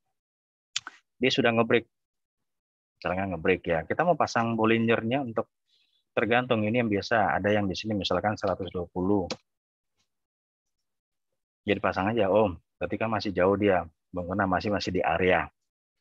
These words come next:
area bawah. Ya sudah. Atau karena misalkan mungkin seratus dua puluh ini untuk daily ke caranya kita menggunakan yang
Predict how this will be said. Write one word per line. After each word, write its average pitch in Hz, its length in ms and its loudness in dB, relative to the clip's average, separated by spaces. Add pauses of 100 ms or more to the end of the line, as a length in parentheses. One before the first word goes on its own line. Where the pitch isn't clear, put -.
(720)
area 85 180 -2
bawah. 85 460 2 (240)
Ya 92 160 -2
sudah. 87 400 0 (600)
Atau 101 500 2 (1600)
karena 92 160 0
misalkan 98 560 0
mungkin 104 480 -4
seratus 90 320 -6
dua 92 240 2
puluh 92 240 0
ini 92 240 -2
untuk 95 160 -6
daily 90 240 -2
ke 92 160 -4 (1400)
caranya 98 320 0
kita 92 240 -4
menggunakan 90 720 -4 (400)
yang 113 400 0